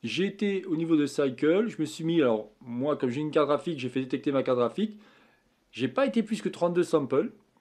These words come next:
parce qu'évidemment c'est très gourmand, ça m'a pris cinquante minutes par rapport à ma machine. Euh, comme je suis sur la version deux quatre-vingt-treize, j'ai cliqué ici au niveau de render et viewport, il a dû se désactiver.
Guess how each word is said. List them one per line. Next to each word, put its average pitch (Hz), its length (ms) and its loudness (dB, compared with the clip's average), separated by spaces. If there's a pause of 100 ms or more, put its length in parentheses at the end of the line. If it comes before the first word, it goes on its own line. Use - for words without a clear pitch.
(140)
parce - 220 -10
qu'évidemment 135 480 2
c'est 117 200 -6
très - 200 0
gourmand, 147 360 2
ça 190 140 -6
m'a 123 80 0
pris 127 160 -6
cinquante 180 400 -4
minutes 170 220 -4
par 131 100 0
rapport 135 140 2
à 127 40 4
ma 127 100 2
machine. 135 600 -2 (840)
Euh, 127 280 6
comme 196 180 2
je - 60 -6
suis 214 80 -10
sur - 100 0
la 190 60 4
version 185 320 0
deux 175 160 0
quatre-vingt-treize, 180 880 0 (100)
j'ai 135 300 -6
cliqué 208 320 -4
ici 190 560 -6 (360)
au 139 40 -8
niveau 151 180 2
de 147 80 2
render 160 520 6 (120)
et 131 80 -6
viewport, 127 540 2
il 113 80 -4
a - 20 -4
dû 127 100 -6
se 120 80 -8
désactiver. 127 600 -2